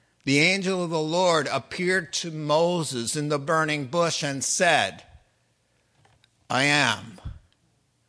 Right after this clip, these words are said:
I was, I am to come,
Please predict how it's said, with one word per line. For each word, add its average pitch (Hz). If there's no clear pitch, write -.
I 110
was, 127
I 123
am 127
to 107
come, 110